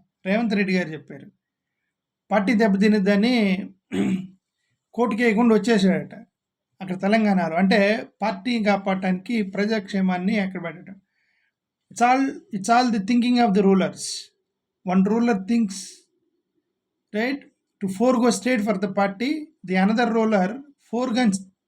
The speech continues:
party for the state. Simple difference. ఓకే, అంటే పార్టీ కోసం రాష్ట్రాన్ని వదులుకున్న ఒక నాయకుడైతే రాష్ట్రం కోసం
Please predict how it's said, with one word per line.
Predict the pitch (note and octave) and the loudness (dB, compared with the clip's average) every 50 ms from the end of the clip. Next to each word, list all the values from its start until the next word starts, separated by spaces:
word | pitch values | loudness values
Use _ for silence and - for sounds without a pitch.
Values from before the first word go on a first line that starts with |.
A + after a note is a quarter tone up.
| _ - | _ -4
party | G#3+ G#3+ F#3+ C4+ A#3 | -4 -4 -4 -4 -2
for | G#3 A3+ F#3 F#3+ | -2 -2 -2 -2
the | G3 F#3 - | -4 -4 -2
state. | - E3+ D3+ C3+ - _ _ _ _ - - | -4 -6 -6 -8 -14 _ _ _ _ -8 -4
Simple | G#3+ A3 G3+ B3 G3+ F#3+ | -4 -4 -2 -2 -2 -2
difference. | F3+ - - E3+ D3 D3 D3 - _ _ _ _ _ _ _ _ _ - | -2 -6 -10 -14 -16 -16 -18 -20 _ _ _ _ _ _ _ _ _ -14
ఓకే, | F#3 F#3+ A3+ A#3+ - _ - _ _ _ _ _ _ _ _ _ _ _ _ _ _ _ _ _ _ _ _ _ _ - - _ _ _ _ _ _ _ _ _ _ _ _ _ _ - | -14 -12 -14 -16 -18 _ -20 _ _ _ _ _ _ _ _ _ _ _ _ _ _ _ _ _ _ _ _ _ _ -20 -20 _ _ _ _ _ _ _ _ _ _ _ _ _ _ -4
అంటే | F#3+ F#3+ B3 B3 B3 G#3+ F#3 F#3 - - - _ - F#3+ G3+ G3+ F#3 - - - - _ _ _ _ - | -2 0 0 2 2 0 0 -2 -6 -10 -14 _ -4 0 2 2 2 0 -2 -6 -12 _ _ _ _ -2
పార్టీ | F#3 G#3+ F#3+ F#3+ B3 A3+ A3+ | 0 0 0 0 -2 0 2
కోసం | A#3 A3 G3+ A3+ G#3+ G3 F#3+ | 2 2 2 0 0 2 2
రాష్ట్రాన్ని | G#3 G3+ G3 - A#3 A3+ A3 G#3+ G#3+ | 2 2 0 -2 -2 0 0 2 2
వదులుకున్న | F#3+ G#3 G3+ G3 G#3 G3+ F#3+ F#3+ F3+ | 0 0 0 2 2 2 4 4 2
ఒక | F#3 G3 F#3+ F#3+ | 2 2 2 2
నాయకుడైతే | G3+ G3 F#3 F3+ F3+ F3 F3 F#3+ G3+ A3+ B3+ C4+ - - _ _ _ _ _ _ _ _ _ _ _ _ _ _ _ _ - | 4 2 2 0 0 0 0 -2 -4 -4 -4 -6 -8 -14 _ _ _ _ _ _ _ _ _ _ _ _ _ _ _ _ -8
రాష్ట్రం | E3 F3+ G#3 G#3 G3 - A3+ G3+ F#3 G3+ | -2 0 0 0 0 -2 -2 0 2 2
కోసం | F#3+ F#3+ A#3+ | 0 0 0